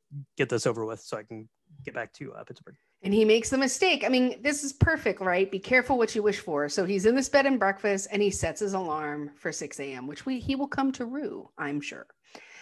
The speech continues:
Speaker 1: Mm-hmm.
Speaker 2: And so he wakes up on the morning of, uh, Groundhog Day. Sonny and Cher are singing "I Got You, Babe" on the local station. Um,
Speaker 1: Mm-hmm.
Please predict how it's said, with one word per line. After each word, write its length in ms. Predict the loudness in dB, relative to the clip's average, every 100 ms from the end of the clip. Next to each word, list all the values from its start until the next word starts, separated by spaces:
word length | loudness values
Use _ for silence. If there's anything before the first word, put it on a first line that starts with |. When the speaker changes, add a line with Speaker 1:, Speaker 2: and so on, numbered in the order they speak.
| -14 -6
Speaker 1:
Mm-hmm. 240 | -4 -2
Speaker 2:
And 100 | 0
so 140 | 4 6
he 120 | 6
wakes 280 | 4 6 4
up 160 | 6
on 100 | 6
the 60 | 6
morning 540 | 6 8 8 6 4
of, 680 | 2 2 4 2 0 -4 -4
uh, 520 | -2 0 -2 -4 -8 -12 -6
Groundhog 480 | 0 2 2 0 -2
Day. 400 | -4 -6 -6 -10 _ _ _ _ _
Sonny 360 | 2 4 6 6
and 100 | 4
Cher 380 | 4 4 6 6
are 60 |
singing 340 | 4 4 4 2
"I 140 | 2
Got 260 | 4 4 2
You, 140 | -2
Babe" 480 | 0 0 0 -4 -6 -12
on 340 | -8 -6 -4 -2
the 80 | -4
local 640 | -2 -4 -2 -2 -2 -2
station. 600 | -4 2 2 4 2 2 -2 -12 _ _ -2
Um, 260 | 0 2 2
Speaker 1:
Mm-hmm. 220 | 0